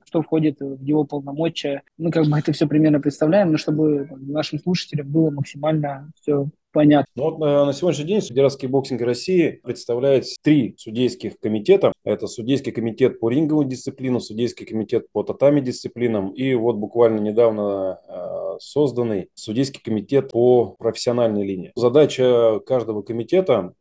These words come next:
Speaker 2: это развитие, скажем так, своего направления. Татами дисциплины, профессиональное направление, либо это ринги. Что значит развитие?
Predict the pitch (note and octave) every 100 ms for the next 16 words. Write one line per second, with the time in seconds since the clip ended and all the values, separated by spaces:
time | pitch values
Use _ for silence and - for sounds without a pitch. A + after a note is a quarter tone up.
0 | _ A2+ A2 A2+ G#2+ F#2 - G#2 G#2 B2
1 | C#3 B2 - A#2 G#2 A2+ - A2+ A2+ A2+
2 | G#2+ G#2 G#2+ F2+ D#2+ - F#2+ D3+ C#3+ B2
3 | - A2+ A2 G#2+ F#2 F#2 - A#2 C3+ B2+
4 | A#2 G#2 G#2+ G#2 G2+ F#2+ G2+ A2+ G#2+ G#2
5 | G2+ G2 - D3+ C3 C3+ B2+ A#2 A2 G#2
6 | A#2 A2 G#2 F#2